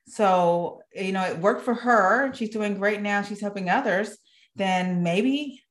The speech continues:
I can get out of the situation, whether it's mindset or you're just really stuck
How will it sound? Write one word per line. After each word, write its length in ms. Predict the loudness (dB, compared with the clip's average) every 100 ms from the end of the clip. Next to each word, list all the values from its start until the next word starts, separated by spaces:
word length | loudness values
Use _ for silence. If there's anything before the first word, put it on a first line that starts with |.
| 0
I 180 | 2
can 160 | 2 2
get 100 | 2
out 180 | 4 2
of 40 |
the 80 | 0
situation, 800 | -6 -8 -4 -4 -4 -4 -4 -4
whether 220 | -6 -4
it's 120 | -4 -2
mindset 800 | 0 2 0 2 4 4 2 0
or 480 | -2 0 0 -2 -8 -20 _
you're 120 | -10 -4
just 160 | -4
really 160 | -2 -4
stuck 540 | -6 4 6 6 2